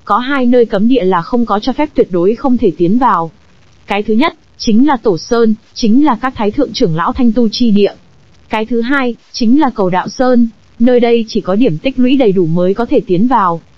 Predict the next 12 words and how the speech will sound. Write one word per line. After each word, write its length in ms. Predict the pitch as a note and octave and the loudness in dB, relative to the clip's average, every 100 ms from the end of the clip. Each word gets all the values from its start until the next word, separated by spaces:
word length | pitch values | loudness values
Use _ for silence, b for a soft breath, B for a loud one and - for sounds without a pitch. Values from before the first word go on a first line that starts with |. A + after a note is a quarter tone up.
| _ _ _ _ | _ _ _ _
Thạch 180 | A3 G#3+ | -8 -4
Sinh 200 | B3+ A#3+ | -2 2
hiếu 240 | G#3+ G#3+ | 2 2
kỳ 180 | A#3 B3 | 2 -2
hỏi, 300 | G3+ F#3+ D#3 - - | 0 -2 -4 -10 -2
"Cầu 160 | A#3 | 0
Đạo 200 | G#3+ G3+ | 0 -2
Sơn 300 | A3 C4+ B3 | -4 0 2
là 100 | A3+ | 2
địa 180 | E3+ F3 | 0 -2
phương 260 | - B3 A3+ | -2 0 2
nào?" 320 | F#3+ E3 | 0 -2